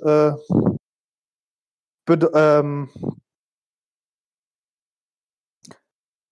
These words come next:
ansonsten haben die Ravens relativ wenig geblitzt mit mehr als fünf Spielern. Äh, äh, sie haben zweimal sechs Spieler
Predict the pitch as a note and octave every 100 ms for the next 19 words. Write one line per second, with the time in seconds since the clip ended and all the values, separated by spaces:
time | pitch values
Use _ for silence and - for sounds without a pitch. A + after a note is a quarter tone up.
0 | _ - D3 D3+ F3 - D3 D3 C#3 C#3+
1 | D3+ D3 C#3+ C3+ C3 B2 C#3+ D3+ - D3
2 | C3 E3 - - - - - D3+ D3 D3
3 | C#3+ D3 D3 - E3 D#3 - E3+ E3+ D3+
4 | D3+ - _ _ _ _ _ - C3 B2+
5 | C#3 C#3+ C#3 C3+ C3+ C#3 C3+ D3 D3+ D3
6 | C#3 C3+ E3 E3 - E3+ D#3+ C#3+ C#3